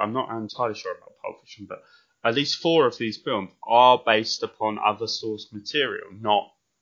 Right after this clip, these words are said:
they're not just screenplays as such. You know, The Godfather is a book originally. Shawshank Redemption, I believe, is a book as well. Obviously, Dark Knight is based upon comic books, and Lord of the Rings obviously is a,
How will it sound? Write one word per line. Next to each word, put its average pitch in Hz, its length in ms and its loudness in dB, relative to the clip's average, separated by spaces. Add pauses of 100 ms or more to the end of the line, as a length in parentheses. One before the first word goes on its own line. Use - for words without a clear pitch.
(140)
they're 107 100 4
not 123 340 0
just - 440 -2
screenplays 135 640 -6
as - 200 -10
such. - 300 -12 (400)
You 113 80 -4
know, 98 120 -2
The 95 80 -8
Godfather 104 720 4
is - 200 -8
a 90 40 -10
book 131 380 -4
originally. 131 560 -4
Shawshank 98 500 -10
Redemption, 127 600 -4
I 120 140 -12
believe, 107 220 -12
is 101 100 -16
a - 20 -16
book - 380 -10
as - 180 -20
well. 131 400 4 (220)
Obviously, 98 280 -10
Dark 107 320 6
Knight 98 320 -2
is 101 120 -14
based 101 300 -4
upon 95 220 -16
comic 139 400 -2
books, - 440 -2 (260)
and 110 140 -4
Lord 110 200 6
of 101 60 -4
the 95 80 -6
Rings 104 280 -2
obviously 98 360 -8
is 92 160 -10
a, 95 220 -2